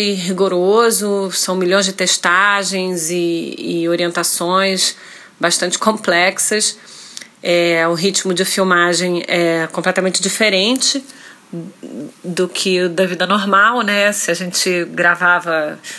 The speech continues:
conseguia rodar, sei lá, dez, quinze cenas por dia, agora a gente tem uma limitação muito maior por conta dos protocolos. E espero que tudo corra bem.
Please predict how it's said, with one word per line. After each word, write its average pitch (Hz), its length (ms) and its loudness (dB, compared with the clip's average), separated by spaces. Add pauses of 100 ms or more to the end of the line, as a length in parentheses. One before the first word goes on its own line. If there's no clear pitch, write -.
(160)
conseguia 175 460 0
rodar, 175 440 2
sei 170 200 0
lá, 160 400 2
dez, 165 480 0
quinze 175 320 -2
cenas 170 360 0
por 180 240 -2
dia, 214 520 0 (420)
agora 170 360 0
a - 20 0
gente 185 200 -2
tem 185 120 -2
uma 180 100 0
limitação 190 560 0
muito 185 240 -4
maior 190 400 2
por - 220 -12
conta 196 260 -2
dos 190 120 -2
protocolos. 160 920 -2 (260)
E 165 300 -6
espero 165 460 0
que - 120 -8
tudo 175 220 -4
corra 185 320 -4
bem. 160 300 -4